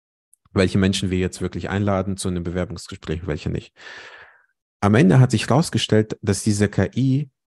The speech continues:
Menschen, äh, f-, farbige Menschen, äh, direkt rausgeschmissen hat, weil das,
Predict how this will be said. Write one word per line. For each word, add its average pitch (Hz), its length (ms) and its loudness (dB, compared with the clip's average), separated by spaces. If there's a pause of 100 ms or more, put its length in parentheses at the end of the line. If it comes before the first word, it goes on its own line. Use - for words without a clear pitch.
(120)
Menschen, 131 540 -4
äh, 113 60 -4
f-, - 200 -8
farbige 123 460 0
Menschen, 117 500 -4 (280)
äh, 87 300 -4 (680)
direkt 117 460 -2
rausgeschmissen 117 560 -2
hat, 78 120 -8
weil 78 120 0
das, 95 400 -2